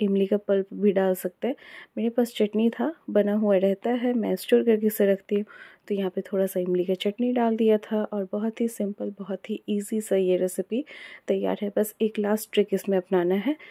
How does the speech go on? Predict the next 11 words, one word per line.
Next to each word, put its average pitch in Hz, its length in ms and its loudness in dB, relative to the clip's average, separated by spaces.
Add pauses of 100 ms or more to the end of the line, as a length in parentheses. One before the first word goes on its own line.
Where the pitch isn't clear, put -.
(260)
और 196 140 -2
ये 196 140 -2
हमारा 185 320 2
जो 190 120 0
फ्रूट 196 340 0
चाट 185 240 -2
है 185 60 0
ना, 196 160 0
वो 190 160 0
रेडी 175 380 2
है। 185 80 -2